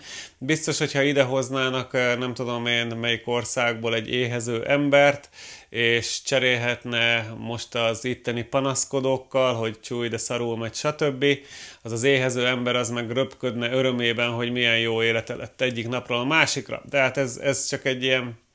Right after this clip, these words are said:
összehasonlítási dolog, de ami, ami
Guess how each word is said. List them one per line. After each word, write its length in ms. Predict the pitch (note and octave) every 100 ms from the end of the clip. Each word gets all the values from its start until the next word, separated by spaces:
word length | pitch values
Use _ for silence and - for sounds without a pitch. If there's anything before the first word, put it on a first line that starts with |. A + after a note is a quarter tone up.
| _ - - - - _ D3+
összehasonlítási 1200 | D3+ - C#3 C#3 C#3 - C3 C3 B2+ C3 - C3+
dolog, 400 | E3 F3 D#3+ C#3+
de 420 | D#3 D#3+ D3+ - - - - - _
ami, 380 | - A3 B3+ A#3
ami 480 | F#3 A3 A3+ F#3 -